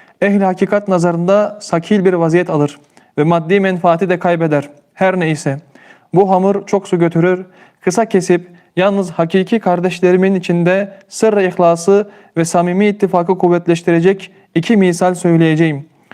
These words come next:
Birinci misal, ehli dünya büyük bir servet ve şiddetli bir kuvvet elde etmek için hatta bir kısım ehli siyaset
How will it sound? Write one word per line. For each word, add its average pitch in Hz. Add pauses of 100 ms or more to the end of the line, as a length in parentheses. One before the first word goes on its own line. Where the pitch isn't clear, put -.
(360)
Birinci 190
misal, 202 (840)
ehli 196
dünya 190
büyük 196
bir 202
servet 185 (360)
ve 156
şiddetli 190
bir 202
kuvvet 196
elde 180
etmek 220
için 170 (240)
hatta 190
bir 214
kısım 190
ehli 196
siyaset 175